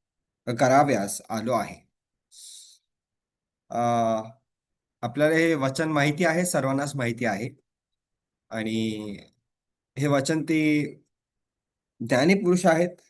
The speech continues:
आणि, अ, अ, मागी लोक, पूर्वेकडून मागी लोक जे आले, प्रभू येशू ख्रिस्ताचा जेव्हा जन्म झाला, तेव्हा त्यांना एक तारा दिसला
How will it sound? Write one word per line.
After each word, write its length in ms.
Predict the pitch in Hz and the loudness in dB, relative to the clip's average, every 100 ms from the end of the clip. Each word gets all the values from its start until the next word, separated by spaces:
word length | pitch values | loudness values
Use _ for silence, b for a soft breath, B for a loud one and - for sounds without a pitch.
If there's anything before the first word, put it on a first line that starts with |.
| _ _ | _ _
आणि, 500 | 131 127 123 123 123 | -6 -4 -4 -4 -4
अ, 500 | 113 107 117 113 113 113 _ _ _ _ _ _ _ - | -4 -2 -2 -2 -4 -8 _ _ _ _ _ _ _ -6
अ, 80 | 104 104 101 98 95 - - - - _ _ _ _ _ _ _ _ _ _ _ _ _ _ _ _ _ _ _ _ 123 | -2 0 0 -2 -4 -10 -16 -20 -20 _ _ _ _ _ _ _ _ _ _ _ _ _ _ _ _ _ _ _ _ -4
मागी 460 | 113 127 143 165 | 0 2 6 6
लोक, 240 | 131 95 - - _ _ _ _ | 4 0 -6 -20 _ _ _ _
पूर्वेकडून 560 | 143 156 190 185 190 185 - | 2 6 6 6 6 4 2
मागी 380 | 139 135 135 143 | 2 2 0 -2
लोक 140 | 147 | -2
जे 140 | 123 | -4
आले, 400 | 113 98 95 - b b b b b _ _ | -4 -4 -8 -12 b b b b b _ _
प्रभू 260 | 123 151 185 | -2 2 6
येशू 240 | 175 180 | 6 4
ख्रिस्ताचा 400 | 165 156 160 165 | 0 -2 -2 -2
जेव्हा 240 | 147 139 135 | 0 2 2
जन्म 300 | 127 123 143 | 2 2 2
झाला, 400 | 120 107 92 82 _ b b b b _ | 0 0 -4 -8 _ b b b b _
तेव्हा 400 | 117 113 120 120 | -4 0 2 0
त्यांना 560 | 120 - 139 156 180 190 | 0 4 4 6 4 4
एक 300 | 165 156 - | 0 -6 -8
तारा 460 | - _ 143 127 139 | -20 _ 2 4 2
दिसला 360 | 120 110 98 | 0 -6 -8